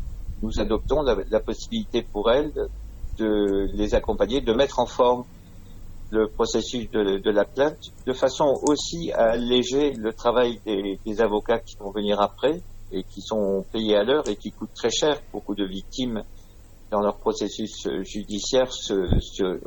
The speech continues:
ruinent complètement. Et c'est au moins cela que l'on permet aux, aux victimes. Donc, premier temps, l'accueil de la parole, la mise en forme de cette parole pour qu'elle soit, on va dire,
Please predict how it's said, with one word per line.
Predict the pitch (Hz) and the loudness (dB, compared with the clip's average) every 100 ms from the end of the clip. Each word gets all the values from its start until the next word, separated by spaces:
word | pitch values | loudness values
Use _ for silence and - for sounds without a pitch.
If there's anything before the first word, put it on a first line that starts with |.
| - | -4
ruinent | 120 135 123 | 0 0 0
complètement. | 95 135 123 107 - 135 170 - - - - - - - - - - | -2 -2 0 -2 -2 -6 -6 -14 -20 -20 -20 -20 -20 -18 -18 -18 -6
Et | 110 | -2
c'est | 113 - 120 113 - | -2 0 0 2 2
au | 127 | 2
moins | 127 127 120 | 2 0 0
cela | - - 123 | -2 2 2
que | - - | 2 -2
l'on | 107 104 | -2 0
permet | - 107 110 | 0 0 0
aux, | 110 92 - | -2 -2 -2
aux | 104 | -4
victimes. | 110 - 104 101 90 | -4 -10 -10 -8 -4
Donc, | 95 98 - | -4 -4 -6
premier | - 110 104 | -2 0 0
temps, | - 113 104 98 - - - - - | 2 2 6 4 2 -4 -8 -14 -6
l'accueil | 104 120 - 123 | 2 2 4 2
de | 101 | 4
la | 104 98 | 2 2
parole, | 104 98 117 151 147 - | 2 4 4 4 -2 -4
la | 104 110 | 2 2
mise | 135 127 | 2 2
en | 127 | 2
forme | - 135 123 | 4 2 2
de | 107 | -2
cette | - 107 | -2 0
parole | 113 104 117 107 | 2 4 4 2
pour | 98 | -4
qu'elle | - 90 | -4 -4
soit, | - 101 101 | 0 4 4
on | 92 | 2
va | 98 104 | 2 0
dire, | 104 113 | 0 -4